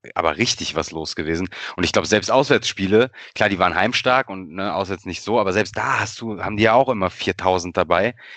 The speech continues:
die dann, die dann da Bambule machen. Und das, das ist schon, das fehlt denen massiv, ne? Weil rein fußballerisch ist es jetzt nicht irgendwie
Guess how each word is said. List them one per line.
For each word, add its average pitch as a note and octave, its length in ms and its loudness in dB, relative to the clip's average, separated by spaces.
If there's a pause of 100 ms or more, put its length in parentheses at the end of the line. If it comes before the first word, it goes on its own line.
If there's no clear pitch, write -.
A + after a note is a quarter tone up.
(140)
die G2 120 -2
dann, F2+ 280 2
die F2+ 100 -2
dann F2+ 220 2
da F2 340 4 (120)
Bambule F2 720 -4
machen. F2 400 -2
Und E2+ 240 -8 (460)
das, - 260 -2
das - 320 -2
ist - 200 -2
schon, E2+ 680 0
das F2+ 200 -8
fehlt - 280 2
denen D2+ 180 2
massiv, D#2+ 680 -6
ne? E2 240 0 (280)
Weil D2+ 140 0
rein F2+ 160 4
fußballerisch G2 840 2 (640)
ist A#2 200 -8
es G2 220 -4
jetzt - 320 -2
nicht - 400 0 (640)
irgendwie E2+ 560 -2